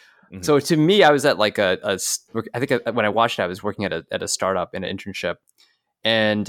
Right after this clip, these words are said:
Speaker 2: I was like, "This is really old school, but I kinda get what they're getting at," right? But also,
Speaker 1: Oh,
Speaker 2: like, o-,
Speaker 1: interesting. Okay.
Speaker 2: offices aren't like this anymore. Like, they're open
Speaker 1: Mm.
Speaker 2: concept now, right? You
Speaker 1: Right.
Speaker 2: don't ha-, you're not tied to your work with, like, you don't have to, like, wear a fucking, like,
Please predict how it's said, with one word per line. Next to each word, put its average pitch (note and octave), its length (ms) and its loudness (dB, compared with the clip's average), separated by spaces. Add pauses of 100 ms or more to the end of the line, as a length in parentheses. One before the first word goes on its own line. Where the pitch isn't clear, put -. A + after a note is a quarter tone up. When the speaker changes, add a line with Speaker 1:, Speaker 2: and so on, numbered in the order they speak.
(140)
Speaker 2:
I B2 100 2
was B2+ 160 -2
like, G#2+ 140 -2
"This - 180 -2
is B3 160 0
really D#3 220 2
old D3+ 160 2
school, - 300 -2
but A#2+ 120 0
I A#2 80 2
kinda A3+ 320 -2
get A#2 420 0
what A#2 160 -2
they're G2 120 -4
getting G2+ 360 -2
at," B2+ 300 0
right? G2 340 -2 (440)
But C#3 120 2
also, G3+ 280 2
Speaker 1:
Oh, - 20 0
Speaker 2:
like, G3+ 60 -2
o-, D#3 60 4
Speaker 1:
interesting. A2 340 -4
Okay. F2+ 100 -20
Speaker 2:
offices G#3+ 420 0
aren't D#3+ 200 2
like F3 160 0
this - 160 -6
anymore. F2+ 260 -4
Like, G2+ 120 -2
they're A2+ 160 -2
open B2 280 0
Speaker 1:
Mm. A#2 60 -4
Speaker 2:
concept G#2 440 -2
now, E2+ 420 -4 (100)
right? G2 320 -2 (260)
You A#2+ 80 -4
Speaker 1:
Right. F#2+ 80 -6
Speaker 2:
don't C#3 320 0
ha-, - 140 -4
you're B2 120 -2
not C3+ 200 0
tied B2+ 320 0
to A#2 140 -6
your G#2 100 0
work G#2 340 -2
with, - 160 -10
like, F2+ 140 -2
you G2+ 60 -8
don't A2 80 0
have A#2 80 -4
to, C3+ 80 -2
like, B2 120 -2
wear G2+ 160 0
a G2+ 60 -2
fucking, G2+ 360 -6
like, F2 280 -8